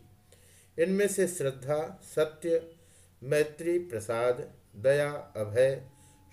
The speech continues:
शांति, शम, तुष्टि, हर्ष, पुष्टि, गर्व, क्रिया, योग, उन्नति, दर्प, बुद्धि, अर्थ,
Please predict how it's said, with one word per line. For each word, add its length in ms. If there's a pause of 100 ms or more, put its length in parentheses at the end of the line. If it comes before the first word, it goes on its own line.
(100)
शांति, 540 (220)
शम, 200 (640)
तुष्टि, 420 (200)
हर्ष, 300 (340)
पुष्टि, 440 (140)
गर्व, 360 (580)
क्रिया, 560
योग, 460 (340)
उन्नति, 540 (180)
दर्प, 280 (580)
बुद्धि, 720
अर्थ, 320